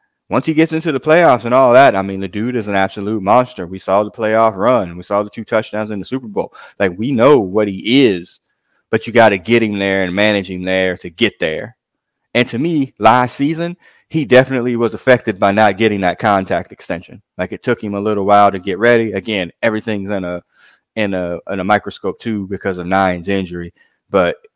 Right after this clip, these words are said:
much like Jessie Bates, who it took him a little bit of time to, like, get over the fact that he didn't get an extension.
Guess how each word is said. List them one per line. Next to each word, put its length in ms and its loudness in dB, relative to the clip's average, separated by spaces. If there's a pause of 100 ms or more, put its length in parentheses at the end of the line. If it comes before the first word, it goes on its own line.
(220)
much 220 2
like 180 4
Jessie 260 -2
Bates, 300 0
who 120 -8
it 60 -14
took 200 -2
him 160 0
a 60 -4
little 200 -2
bit 140 -2
of 80 -6
time 400 2
to, 140 -6
like, 200 0
get 220 0
over 260 2
the 100 -2
fact 260 2
that 120 -6
he 80 -8
didn't 240 -4
get 160 0
an 80 -2
extension. 500 -4